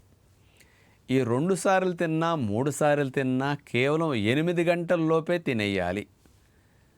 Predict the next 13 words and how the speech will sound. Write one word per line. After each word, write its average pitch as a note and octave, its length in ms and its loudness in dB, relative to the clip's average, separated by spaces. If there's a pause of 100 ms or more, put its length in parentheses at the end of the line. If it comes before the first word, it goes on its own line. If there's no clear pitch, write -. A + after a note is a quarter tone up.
(260)
అంటే C3 240 -4 (100)
ఎనిమిది C3 400 0
గంట B2 260 -2 (320)
గ్యాప్ D3+ 380 2
లోపు F3 280 0
తినాలి. G2 440 -2 (460)
అంటే - 200 -8
మొదలెట్టిన C#3 640 0
దగ్గర C3+ 240 0
నుంచి E3 260 -4
ఎయిట్ B2 300 0
అవర్స్ A#2+ 340 -2
లోపు C#3+ 340 0